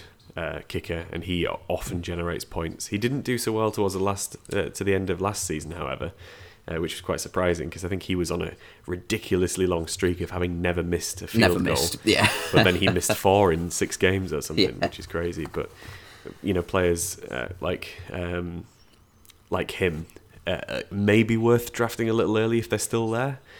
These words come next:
Speaker 1: just because it means you'll have a quality,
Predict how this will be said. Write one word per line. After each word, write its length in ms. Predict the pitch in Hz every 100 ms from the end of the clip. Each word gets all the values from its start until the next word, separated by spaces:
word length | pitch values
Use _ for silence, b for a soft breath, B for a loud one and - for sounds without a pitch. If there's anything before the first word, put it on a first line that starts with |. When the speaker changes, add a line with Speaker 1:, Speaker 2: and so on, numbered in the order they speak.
| B B -
Speaker 1:
just 220 | 101 -
because 280 | 95 98 95
it 80 |
means 300 | 78 95 92
you'll 140 | 95 87
have 180 | 92 92
a 40 |
quality, 760 | - - 95 92 - 87 78